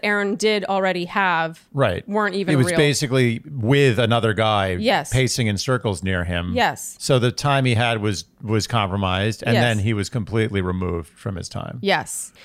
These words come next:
Speaker 1: What's interesting here is that you can tell Thomas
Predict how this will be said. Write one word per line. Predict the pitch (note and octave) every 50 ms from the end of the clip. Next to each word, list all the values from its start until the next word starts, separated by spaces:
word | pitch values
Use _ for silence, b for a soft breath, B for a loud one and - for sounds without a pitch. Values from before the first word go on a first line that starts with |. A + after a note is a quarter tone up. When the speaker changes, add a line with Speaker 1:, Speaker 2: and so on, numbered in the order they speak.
| B B B B B
Speaker 1:
What's | B - A#4 -
interesting | C#5 C5 - B4 - - G4+ F#4 E4
here | C4 D#4 C#4+ C#4 C4
is | - - B3 G#3+
that | C4+ B3+
you | A#3+ C#4+ D4+
can | G4+ F4+
tell | E4+ - - F4+ F#4 -
Thomas | - - - - D#4 D4 D4+ D4 D4 D4 - -